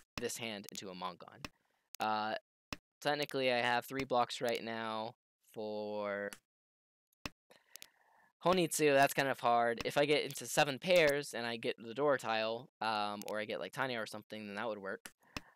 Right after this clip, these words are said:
Um, so I'm right now balancing between, like, okay, I could potentially even go for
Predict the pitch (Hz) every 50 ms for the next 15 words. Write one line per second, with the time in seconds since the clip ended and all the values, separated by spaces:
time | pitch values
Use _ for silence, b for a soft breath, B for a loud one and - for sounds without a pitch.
0 | B _ - 107 107 104 104 101 101 104 107 123 - _ _ _ _ _ _ _
1 | _ - - _ _ _ _ _ _ - - - 117 110 107 107 104 104 101 101
2 | 104 - - - 92 135 135 131 131 131 131 127 127 127 120 117 113 113 113 113
3 | 113 - 120 110 104 - 113 107 104 101 101 - 113 - 113 107 104 - 110 104
4 | 101 _ - - - 123 120 - - 113 110 107 117 110 107 104 104 104 104 -
5 | - - - 104 98 95 95 98 101